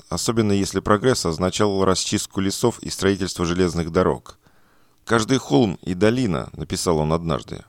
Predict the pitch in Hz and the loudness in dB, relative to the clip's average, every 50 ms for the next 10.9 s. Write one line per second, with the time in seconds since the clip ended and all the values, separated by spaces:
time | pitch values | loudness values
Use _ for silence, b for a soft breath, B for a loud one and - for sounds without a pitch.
0 | _ - 98 95 - 120 110 113 110 101 95 90 - - 101 92 104 95 - - | _ -4 -4 0 0 0 2 2 2 0 0 -4 -4 -4 -2 0 0 0 0 -2
1 | 92 92 87 98 101 92 95 104 107 101 113 113 110 101 - - - 95 90 - | -4 -2 2 2 2 2 4 4 4 4 2 0 0 -2 0 0 -2 -2 -2 -4
2 | - 85 85 87 - 92 92 90 - 95 90 90 85 - - 101 101 90 67 60 | -4 -2 -2 -2 0 0 0 2 2 2 2 2 2 2 2 2 2 2 0 -2
3 | 55 50 52 50 50 - - b b b b b b b b b b - - 113 | -6 -8 -10 -10 -10 -12 -16 b b b b b b b b b b 0 2 2
4 | 107 107 131 127 - - 123 120 113 104 - - 90 101 98 120 127 143 127 104 | 4 4 0 -2 2 2 4 4 4 2 0 -4 -4 0 2 2 2 2 2 0
5 | 82 - 90 87 92 98 - - - 113 113 - - 95 87 90 92 92 - 104 | 0 0 0 2 2 2 2 2 2 2 2 2 2 2 2 4 2 2 2 0
6 | 101 98 98 101 101 101 98 90 76 65 60 52 50 - - _ _ _ _ _ | 0 2 2 2 0 2 2 0 0 0 -2 -6 -8 -12 -16 _ _ _ _ _
7 | _ _ _ _ _ _ _ _ _ _ _ _ _ _ _ _ _ _ _ - | _ _ _ _ _ _ _ _ _ _ _ _ _ _ _ _ _ _ _ -8
8 | - 117 110 95 80 71 - - - _ _ _ _ _ _ _ _ _ 76 87 | -4 -2 0 0 -2 -2 -6 -10 -16 _ _ _ _ _ _ _ _ _ -2 0
9 | 104 110 107 107 120 123 131 - 120 95 85 78 73 71 80 90 90 95 92 87 | 0 0 0 0 0 0 2 2 2 4 4 2 2 2 2 2 2 2 2 2
10 | 92 90 90 90 90 90 82 - - - 92 95 92 80 60 50 50 | 2 2 2 2 0 0 -2 -4 -4 -2 0 0 2 2 0 -2 -4